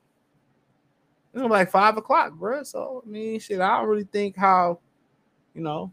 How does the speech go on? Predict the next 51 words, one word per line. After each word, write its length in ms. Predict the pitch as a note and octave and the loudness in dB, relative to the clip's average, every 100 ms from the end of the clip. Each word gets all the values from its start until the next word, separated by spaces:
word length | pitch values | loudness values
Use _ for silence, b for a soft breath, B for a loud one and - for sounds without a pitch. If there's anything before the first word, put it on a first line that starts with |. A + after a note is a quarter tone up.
| _ _ _ _ | _ _ _ _
but 160 | C#3+ D3+ | -6 -2
hey, 220 | C#3 A#2 | -2 -4
it 120 | C3 | -4
is 220 | E3+ F3+ F3 | -2 -2 -4
what 140 | E3+ | -6
it 120 | F3 | -4
is. 480 | F3+ A#2+ - _ _ _ _ _ _ _ _ _ _ | -6 -8 -14 _ _ _ _ _ _ _ _ _ _
Is 120 | C#3+ C#3 | -6 2
Haney 380 | F#3+ G#3+ G3+ | 4 4 2
and, 140 | F#3+ E3+ | 2 0
and 260 | E3+ E3 | -2 -2
Progress 400 | - G3+ G3 G3 | 2 2 4 0
gonna 140 | F#3+ F#3 | 0 -2
be 80 | F3+ | -2
on 80 | |
pay-per-view 460 | F3 G#3 G3 G3 G3 | 0 0 0 -6 -8
too? 280 | - B3 A#3 | -8 -6 -4
Then 320 | F3 E3+ D#3 D#3 | -2 -2 -4 0
that, 280 | E3+ D#3 | 0 0
that 180 | D#3 D#3+ | 2 2
make, 240 | D#3 D3+ C#3+ | 2 -2 -2
then 180 | C#3+ C#3+ | -2 -2
it, 120 | C#3 | -4
yeah, 240 | C#3 C3+ | 0 0
then 160 | C3 C#3 | 0 -2
they 60 | D3 | -2
have 180 | C#3 | -4
to 60 | C3+ | -6
move 180 | C3+ C3 | -10 -10
the 60 | |
date. 260 | B2+ C3+ B2 _ _ _ _ _ _ _ _ _ _ - | -6 -6 -6 _ _ _ _ _ _ _ _ _ _ 2
Why 160 | D3+ E3 | 6 6
is 100 | D#3 | 6
Al 200 | D#3+ D3+ | 2 2
Haymon 280 | E3 D3+ | 0 0
letting 200 | D3 C#3+ | 0 0
all 100 | C#3 | 0
his 140 | D3 C#3 | -2 -2
fighters 320 | D3 D3 C#3 | -2 0 -2
get 160 | C#3 C3 | -6 -6
knocked 300 | C3 C3+ C3+ | -6 -8 -8
out? 80 | |
I 100 | C#3 | -2
don't 160 | G3+ G3 | -2 0
think 120 | F#3+ | -2
he 120 | F#3+ | -4
letting 220 | D3 F#3 G3+ | -2 -2 -2
them 100 | E3+ | -4
get 180 | D3+ | -4
knocked 300 | C#3+ C#3+ D3+ | -4 -4 -4
out. 300 | D3+ E3+ - | -2 -2 -4